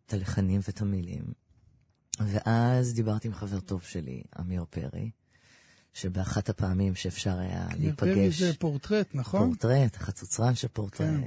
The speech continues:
Speaker 2: כן.
Speaker 1: אה, מוזיקאי מחונן. אמרתי לו שיבוא לשמוע, חבר טוב שלי, יוסי עזר, אמר לי, "אה, תשים אמיר אלבום, גם עכשיו הוא פנוי, תשים אמיר."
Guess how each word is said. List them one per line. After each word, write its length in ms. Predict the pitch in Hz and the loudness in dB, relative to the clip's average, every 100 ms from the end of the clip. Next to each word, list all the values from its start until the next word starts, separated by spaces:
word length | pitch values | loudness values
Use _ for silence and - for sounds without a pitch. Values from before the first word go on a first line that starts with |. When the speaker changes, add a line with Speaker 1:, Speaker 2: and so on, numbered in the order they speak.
| 98 - | -6 -8
Speaker 2:
כן. 100 | - | -8
Speaker 1:
אה, 60 | - - - 50 - - - _ _ _ _ _ _ - | -8 -8 -10 -12 -14 -16 -20 _ _ _ _ _ _ -6
מוזיקאי 460 | 101 98 - 101 101 | 0 0 0 -2 -2
מחונן. 580 | - - - 82 92 98 - _ _ _ _ _ _ _ _ 101 | -2 -6 -8 -6 -4 -6 -10 _ _ _ _ _ _ _ _ -2
אמרתי 300 | 101 151 214 | 0 2 2
לו 120 | 208 | 2
שיבוא 360 | 113 110 104 | 2 2 2
לשמוע, 440 | 131 135 113 101 95 | 0 0 0 2 2
חבר 260 | - 98 | -2 -4
טוב 180 | 104 101 | -2 -2
שלי, 220 | - 98 | -4 -4
יוסי 420 | 98 101 - 104 98 | -2 -2 -2 -2 -2
עזר, 260 | 90 92 | -2 -4
אמר 380 | 92 90 95 95 | -2 -2 0 -2
לי, 340 | 95 98 - - - | -4 -4 -6 -6 -6
"אה, 100 | - - - | -4 -4 -6
תשים 380 | 110 - 127 | -6 0 2
אמיר 300 | 175 180 185 | 4 4 4
אלבום, 400 | 185 175 202 143 | 4 2 2 2
גם 160 | 98 - | 0 -4
עכשיו 220 | 101 - | -4 -2
הוא 140 | 107 104 | -2 0
פנוי, 440 | 110 117 160 139 - | 0 2 2 0 -4
תשים 340 | - - 294 | -4 -4 -4
אמיר." 360 | 381 403 294 | -8 -6 -6